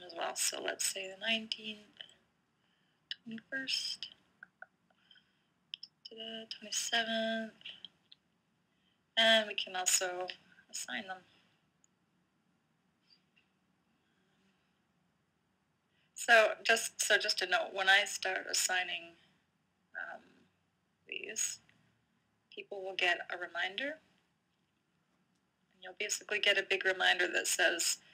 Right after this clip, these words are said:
"Present wireframes to client." So I don't wanna add too many of these 'cause these people will actually be getting emails. Okay.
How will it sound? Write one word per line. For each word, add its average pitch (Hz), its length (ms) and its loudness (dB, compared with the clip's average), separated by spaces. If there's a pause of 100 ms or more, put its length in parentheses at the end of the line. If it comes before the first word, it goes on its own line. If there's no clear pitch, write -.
(380)
"Present 208 340 12
wireframes 185 800 4
to - 160 -6
client." - 760 -8 (540)
So - 160 -2
I 202 160 4
don't 220 200 -6
wanna 214 180 -2
add 190 420 -2 (500)
too 233 380 -6
many 185 280 -2
of 175 60 -10
these 175 320 -6
'cause - 380 -10 (160)
these 190 160 -4
people 190 320 -8
will 180 140 -6
actually - 440 -6
be - 120 -20
getting - 260 -16
emails. 180 720 -16 (3750)
Okay. - 280 -8